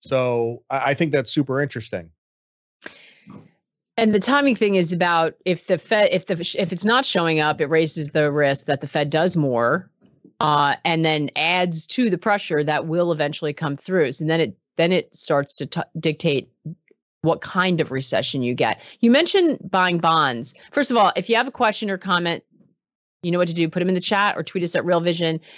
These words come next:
Speaker 2: And we have a couple already coming through. Uh, Dan saying, "Isn't it simple? With inflation at six per-, plus six percent, there needs to be an interest rate,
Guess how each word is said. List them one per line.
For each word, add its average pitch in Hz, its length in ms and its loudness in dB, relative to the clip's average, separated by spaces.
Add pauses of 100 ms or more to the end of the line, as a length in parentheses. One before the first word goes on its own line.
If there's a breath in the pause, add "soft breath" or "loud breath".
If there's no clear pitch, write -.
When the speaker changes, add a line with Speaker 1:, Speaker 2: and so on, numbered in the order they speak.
(220 loud breath)
Speaker 2:
And 190 120 2
we 202 60 2
have 196 140 2
a 185 40 -8
couple 247 380 0
already 180 420 2
coming 170 300 -2
through. 160 580 0 (340 loud breath)
Uh, 175 120 2
Dan 220 420 2
saying, 175 360 0
"Isn't 233 240 2
it 220 160 0
simple? 180 320 0
With 156 80 2
inflation 240 480 0
at - 120 -4
six - 300 -4
per-, 202 260 -6
plus 220 300 -2
six 220 160 -2
percent, 175 440 -2
there 175 100 0
needs 185 240 0
to 185 80 -4
be 180 80 2
an 180 80 2
interest 240 360 -2
rate, 165 320 2